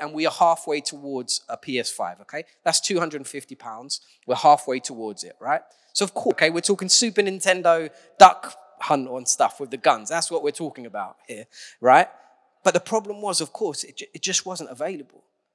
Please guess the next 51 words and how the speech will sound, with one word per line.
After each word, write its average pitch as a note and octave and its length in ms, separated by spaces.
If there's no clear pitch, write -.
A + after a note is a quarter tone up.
So F#3 120
there's G3 180
something A#3 400
in G#3 160
us, B2+ 260
right? C#3+ 240
When E3+ 140
you D#3 60
can't G#3 280
get F3+ 220
something, A#2+ 320
you A2+ 80
start C#3 240
to - 60
get B2+ 180
more C#3 140
and B2 100
more A#2+ 100
frustrated. A#2+ 640
So D#3+ 160
I'm G#3+ 160
signing F3+ 420
up E3+ 200
to D3 60
websites C3+ 580
that A2+ 120
scan D#3+ 400
the D3+ 80
whole D#3 220
internet D3+ 520
and C#3 320
message E3 440
me B2+ 260
when C#3 200
there's C3+ 180
availability, B2 840
when D3 160
there's C#3+ 140
something, C#3 380
and D#3 100
we're D#3 80
having E3+ 160
to D3+ 80
scramble E3+ 500
on E3+ 160
there D#3+ 220
and C3+ 160
refresh E3+ 520
and A#2+ 120
go, D#3+ 60
uh, D#3+ 180